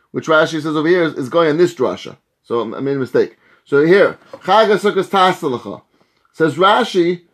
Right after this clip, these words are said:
Sukkah Taseh L'chag, Saras HaMikra Dersheyu. <coughs>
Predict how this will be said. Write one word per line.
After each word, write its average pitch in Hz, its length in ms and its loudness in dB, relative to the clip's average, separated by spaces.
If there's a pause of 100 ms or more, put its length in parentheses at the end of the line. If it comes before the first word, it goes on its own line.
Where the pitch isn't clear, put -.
(380)
Sukkah 220 680 0
Taseh 196 640 0
L'chag, 147 680 -2 (440)
Saras 233 360 2
HaMikra 226 420 2
Dersheyu. 127 540 -2 (120)
<coughs> - 60 0